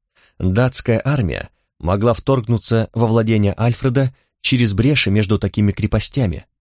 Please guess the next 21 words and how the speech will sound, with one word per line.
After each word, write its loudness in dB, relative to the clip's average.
но 4
обнаружила 0
бы -2
на 0
его 2
землях 0
другие 2
твердыни, -2
все 2
до 2
единой 2
оснащённые 0
гарнизонами. 0
Альфред, -4
в 0
редкое 2
для 0
него 2
мгновение 2
свирепого 0
вдохновения, -2